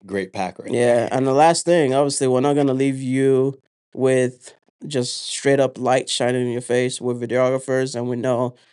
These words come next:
Speaker 2: the essence of diffusing your light. So we're gonna throw in a softbox as well, and a light stand to end it all. So that's a big item.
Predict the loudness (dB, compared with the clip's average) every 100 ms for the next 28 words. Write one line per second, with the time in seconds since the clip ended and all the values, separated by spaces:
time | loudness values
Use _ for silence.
0 | _ -8 -4 0 0 0 -2 -2 -4 0
1 | 0 0 -4 -18 -18 -10 -8 -2 0 0
2 | 0 -2 -4 -8 -8 -4 -2 -2 -6 _
3 | _ _ -8 -4 -4 -4 -6 -6 -4 -2
4 | 0 -2 -4 -10 -10 -4 -2 -2 -6 -12
5 | -12 -16 -16 _ _ _ _ -8 -6 -4
6 | -6 -8 -14 _ _ _ _ _ _ _
7 | -8 -6 -2 -2 -2 -4 -4 -6 -6 -12
8 | -16 -10 -6 -2 -2 -4 -6 -6 -6 -10
9 | _ -8 -2 0 0 -6 _ _ _ _
10 | _ _ _ _ 0 4 4 2 2 0
11 | 0 0 2 2 2 2 0 -6 -8